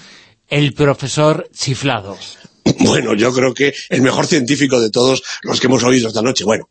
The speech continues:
Speaker 2: es broma, naturalmente. Película del año sesenta y tres, eh, dirigida, escrita, producida,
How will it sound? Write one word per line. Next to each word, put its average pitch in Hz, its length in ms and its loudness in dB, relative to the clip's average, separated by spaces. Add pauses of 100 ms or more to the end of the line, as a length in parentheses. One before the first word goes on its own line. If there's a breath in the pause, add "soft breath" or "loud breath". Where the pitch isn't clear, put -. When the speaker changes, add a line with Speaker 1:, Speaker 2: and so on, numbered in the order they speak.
(140 loud breath)
Speaker 2:
es 90 140 -6
broma, 101 300 -2
naturalmente. 101 760 -2 (260 loud breath)
Película 165 340 4
del 151 120 2
año 165 160 0
sesenta 131 560 0
y 117 80 -2
tres, 147 480 -2 (340 loud breath)
eh, 110 260 0
dirigida, 120 540 0
escrita, 131 400 -4
producida, 123 560 0